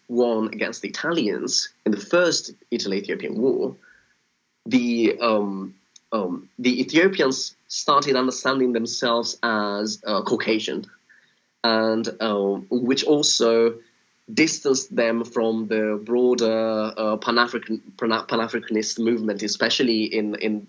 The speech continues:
the United States, that, um, glorified Ethiopia and the, the, the, uh, Ethiopian emperor as, um,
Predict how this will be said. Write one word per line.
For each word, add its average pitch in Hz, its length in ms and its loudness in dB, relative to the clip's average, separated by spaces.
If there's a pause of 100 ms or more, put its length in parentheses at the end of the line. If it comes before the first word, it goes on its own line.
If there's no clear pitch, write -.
the 110 200 0
United 107 360 -2
States, 120 500 0 (320)
that, 107 480 0 (100)
um, 98 540 -2
glorified 110 680 2
Ethiopia 107 520 0
and 98 200 -4
the, 107 140 -2
the, 98 320 -2
the, 101 360 -6
uh, 101 260 0
Ethiopian 110 360 0
emperor 110 420 0
as, 101 340 -2 (800)
um, 104 380 0